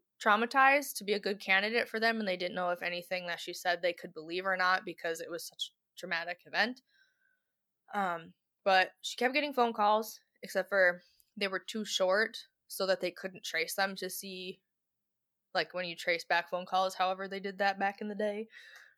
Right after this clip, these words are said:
Um, but then, again, she was, like, attacked,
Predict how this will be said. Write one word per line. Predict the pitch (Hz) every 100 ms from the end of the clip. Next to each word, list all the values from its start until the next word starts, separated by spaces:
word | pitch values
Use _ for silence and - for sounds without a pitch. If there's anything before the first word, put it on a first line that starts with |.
| _ -
Um, | 175 151 156 196 - _ _ _ _ _ _ _ _ _ _
but | -
then, | 330 294 233 302 - _ _ _ _ _ _ _ _ _ _ _ -
again, | 262 233 226
she | - 233
was, | 226
like, | 220 202 -
attacked, | 254 233 208 214